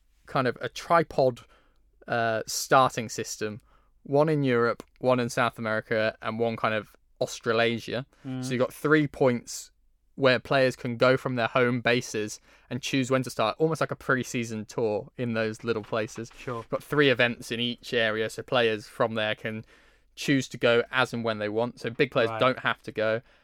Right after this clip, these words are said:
Speaker 1: And then that builds up to the A T P Cup, which starts in February.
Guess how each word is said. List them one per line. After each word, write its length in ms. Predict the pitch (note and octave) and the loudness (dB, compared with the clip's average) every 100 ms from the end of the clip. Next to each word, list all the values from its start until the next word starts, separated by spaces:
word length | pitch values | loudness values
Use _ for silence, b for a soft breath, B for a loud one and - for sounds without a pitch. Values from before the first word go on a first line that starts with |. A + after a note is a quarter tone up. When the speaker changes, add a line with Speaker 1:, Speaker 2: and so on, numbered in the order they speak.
| b | b
Speaker 1:
And 120 | B2+ | -6
then 100 | A#2+ | 0
that 240 | B2 C#3+ C3+ | 4 2 2
builds 260 | C3+ A#2+ | 0 4
up 160 | B2+ - | 0 0
to 80 | - | -2
the 100 | B2+ | 2
A 120 | B2+ | 2
T 180 | - A#2+ | 2 -10
P 300 | - A2+ G#2 _ | -10 -10 -10 _
Cup, 340 | - F3+ - - | -2 0 0 -10
which 140 | C3+ - | -10 -8
starts 440 | - B2+ B2 - | 2 4 4 0
in 160 | C3+ A#2 | -6 -2
February. 500 | C3 A#2 A2+ B2 | -2 0 2 0